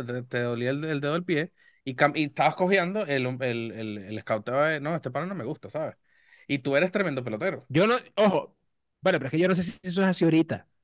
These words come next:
Speaker 1: Bueno,
Speaker 2: Eso era antes,
Speaker 1: obvio.
Speaker 2: que, que uno le metía en
Speaker 1: Claro,
Speaker 2: la cabeza,
Speaker 1: claro.
Speaker 2: "No, bueno, si tú
Speaker 1: <laughs>
Speaker 2: tienes un mal tryout, el primer mal tryout, después no". Eh,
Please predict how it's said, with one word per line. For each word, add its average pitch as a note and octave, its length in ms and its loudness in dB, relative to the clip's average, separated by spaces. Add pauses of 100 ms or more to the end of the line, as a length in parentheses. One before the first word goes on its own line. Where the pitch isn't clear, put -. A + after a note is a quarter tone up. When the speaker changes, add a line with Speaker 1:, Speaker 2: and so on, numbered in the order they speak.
(280)
Speaker 1:
Bueno, B2 320 0
Speaker 2:
Eso - 160 0
era G3 180 6
antes, D3 200 6
Speaker 1:
obvio. - 20 -2
Speaker 2:
que, B2 140 0
que E3 120 -2
uno F3 140 4
le G#3+ 60 6
metía F#3 220 4
en E3+ 60 8
Speaker 1:
Claro, D#3+ 40 10
Speaker 2:
la E3 100 10
cabeza, E3 400 6
Speaker 1:
claro. - 20 0
Speaker 2:
"No, G#3+ 160 6
bueno, A#3 200 6
si - 80 -2
tú E3+ 100 0
Speaker 1:
<laughs> - 0 -
Speaker 2:
tienes G3+ 200 2
un A3+ 120 2
mal A#3 160 4
tryout, A3+ 440 4
el D3+ 100 -2
primer E3+ 300 0
mal G#3+ 140 4
tryout, A3+ 320 6
después F3 280 2
no". F3+ 340 -2
Eh, C#3+ 180 -10